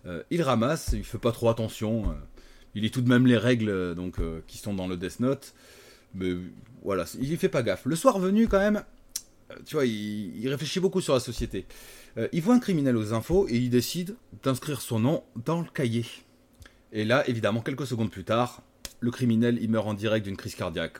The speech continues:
Oh ! Donc Light, il a dorénavant pouvoir de vie et de mort sur la société qui l'entoure. Et ça va complètement changer sa mentalité. Euh, donc ce serait pas un bon manga policier s'il y avait pas un enquêteur, puisque là, dans cette supposition, Light est le meurtrier.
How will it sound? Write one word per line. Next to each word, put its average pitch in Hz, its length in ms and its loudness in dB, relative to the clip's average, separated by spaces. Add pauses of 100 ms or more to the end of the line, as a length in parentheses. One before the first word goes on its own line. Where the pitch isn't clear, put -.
(120)
Oh ! 120 140 0 (600)
Donc 101 200 -6
Light, 120 280 2
il 104 100 -4
a 90 40 -2
dorénavant 127 800 0
pouvoir 110 400 -2
de 101 100 -6
vie 104 280 -4
et 104 80 -4
de 98 120 -4
mort 107 300 -2
sur - 320 -8
la 104 100 -8
société 107 460 -6
qui - 100 -8
l'entoure. 98 440 -4
Et 82 40 -8
ça 92 160 -8
va 90 140 -2
complètement 104 640 -4
changer 101 520 -6
sa - 200 -10
mentalité. 90 640 -6 (1120)
Euh, 85 560 0 (120)
donc 104 160 -6
ce - 100 -12
serait - 180 -2
pas 175 160 0
un 160 60 0
bon 151 200 -2
manga 135 340 0
policier 123 680 -2 (520)
s'il - 360 -10
y 131 80 2
avait 120 220 2
pas 156 320 -6
un 123 140 0
enquêteur, 127 460 -2
puisque - 240 -14
là, 82 380 -4
dans 107 160 -4
cette - 200 -10
supposition, 110 560 -6
Light 120 380 0
est 101 60 -4
le 90 100 -4
meurtrier. 95 500 -6